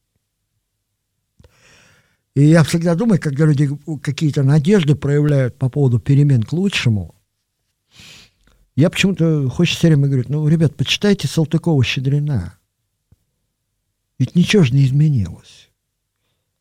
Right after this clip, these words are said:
По сути, ничего не изменилось. Разве что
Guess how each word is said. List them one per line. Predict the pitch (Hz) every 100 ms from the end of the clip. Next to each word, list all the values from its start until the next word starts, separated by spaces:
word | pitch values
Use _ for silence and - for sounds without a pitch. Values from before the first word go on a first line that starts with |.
| _ _ -
По | 170
сути, | - 262 147 113
ничего | 101 95 - 101 92
не | -
изменилось. | 101 107 104 - - _ _ _ _ _ _ _ _ _ _ _ - - - - _ _
Разве | 107 131 135
что | 123 - 143 123 110